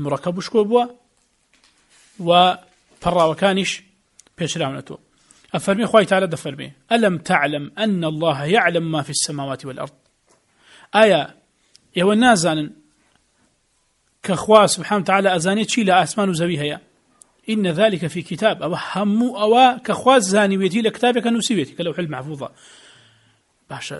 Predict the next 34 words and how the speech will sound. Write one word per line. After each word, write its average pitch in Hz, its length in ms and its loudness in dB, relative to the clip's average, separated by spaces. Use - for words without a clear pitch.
چۆن 139 340 -6
ئەو 214 100 2
هەمووە؟ 214 480 -2
«إن 208 160 0
ذلك 214 440 -2
على 170 140 -2
الله 143 240 -10
يسير»، 131 320 -16
ئەو 165 120 -6
زۆر 277 220 0
ئاسانە 165 400 0
لە 127 100 -12
لای 123 100 -14
خوا. 139 200 -18
«وقال 254 480 8
ما 208 300 6
أصاب 208 320 6
من 202 200 2
مصيبة 190 380 0
في 185 240 -2
الأرض 214 280 0
ولا 202 240 4
في 190 200 -2
أنفسكم 208 560 0
إلا 208 340 2
من 214 200 2
كي-، 208 300 -2
إلا 214 320 2
في 214 200 -2
كتاب 240 500 4
من 170 120 0
قبل 196 280 2
أن 190 240 0
نبرأها.» 160 800 2